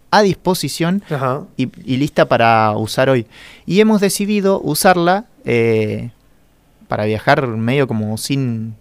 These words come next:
Speaker 1: sin destino, sin
Speaker 2: Sí.
Speaker 1: rumbo.
Speaker 2: Ahora dónde vamos y a ver qué historias interesantes nos encontramos.
Speaker 1: Sí, sí, sí, sí. Em, bueno, no sé si, n-, sinceramente no tengo más introducción que hacer porque es la primera vez que vamos a hacer esto.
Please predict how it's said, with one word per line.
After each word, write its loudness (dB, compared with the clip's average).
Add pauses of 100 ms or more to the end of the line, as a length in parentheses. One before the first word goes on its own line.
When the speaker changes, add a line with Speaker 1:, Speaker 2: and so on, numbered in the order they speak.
Speaker 1:
sin -4
destino, -2
sin -4
Speaker 2:
Sí. -2
Speaker 1:
rumbo. 2
Speaker 2:
Ahora 8
dónde 4
vamos 4
y 4
a 6
ver 4
qué -2
historias 2
interesantes 0
nos 0
encontramos. 0
Speaker 1:
Sí, 0
sí, -4
sí, -4
sí. -4 (520)
Em, 0 (640)
bueno, 0
no -2
sé -6
si, -2
n-, -4 (120)
sinceramente 0
no -2
tengo 0
más 0
introducción -2
que -2
hacer -6
porque -2
es -2
la -2
primera -2
vez -4
que -2
vamos 2
a 0
hacer -2
esto. -6